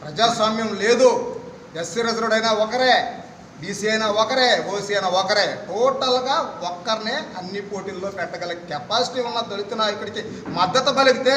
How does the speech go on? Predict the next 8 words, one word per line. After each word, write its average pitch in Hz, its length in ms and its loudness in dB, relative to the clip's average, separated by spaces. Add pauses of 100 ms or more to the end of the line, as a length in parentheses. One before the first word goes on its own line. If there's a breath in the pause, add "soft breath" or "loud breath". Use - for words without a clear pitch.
(120)
అంబేద్కర్ 262 580 2
ఆత్మ 233 240 0 (500)
శాంతించదయ్యా, 175 760 -4 (640)
గుర్తుపెట్టుకోండి. 180 680 -2
ఎందుకంటే 202 420 -6 (600)
ఎస్సీలకి 240 500 -6 (180)
ప్రిజర్వేషన్ 196 540 -6
అనేది 160 240 -8